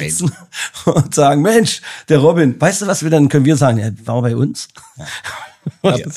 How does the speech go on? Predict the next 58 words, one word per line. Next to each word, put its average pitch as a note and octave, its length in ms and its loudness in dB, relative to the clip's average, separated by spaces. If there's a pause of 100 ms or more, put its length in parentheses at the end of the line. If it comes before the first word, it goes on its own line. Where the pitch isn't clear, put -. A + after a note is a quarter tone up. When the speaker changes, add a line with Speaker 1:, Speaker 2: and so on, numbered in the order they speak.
Speaker 3:
hab B2 120 -4
mir C3+ 80 2
seinen C3+ 300 2
Matchplan E3+ 520 2
Speaker 1:
Genau, G#3+ 260 6
Speaker 3:
jetzt G#3+ 140 4
auch F#3 160 2
Speaker 1:
Danny G3+ 340 0
hat F#3 280 2
dann G3 80 2
auf D#3+ 140 0
Toilette E3 420 0
mit F3+ 180 -4
ihm F3 140 -2
den D#3+ 120 2
Matchplan. C#3 420 0
Speaker 2:
Also G#2+ 100 4
zu G#2+ 160 2
einhundertein G2+ 600 4
Prozent G2+ 540 -2
wird F#2 140 -4
das F2 220 -4
Ding, G#2+ 200 -6
dass C#3 160 -4
der F2+ 220 -6
H F2+ 100 -2
F - 120 -8
C - 200 -4
gewinnt. F#2+ 320 -2
Und, F2 340 -2
äh, E2 160 -6
die E2+ 200 -4
einzige F#2+ 340 -2
Überraschung, E2+ 400 -2
die F2 80 -2
passieren F#2+ 400 -2
wird, F#2 140 -6
ist E2+ 120 -8
auf E2 120 -6
jeden F2+ 160 -6
Fall F#2 80 -6
in F2+ 80 -6
dem F2+ 140 -6
Spiel - 380 -6
Emslo E2+ 380 -6
gegen E2+ 240 -6
Bernburg, E2+ 400 -4
weil E2 120 -10
auf E2+ 180 -12
jeden F#2+ 360 -4
Fall F#2 380 -4
einer F#2+ 240 -4
von F2 160 -6
den F#2 220 -4
beiden F2+ 160 -2
ja F2+ 80 -2
sowieso F2 420 -4
im D#2+ 220 -8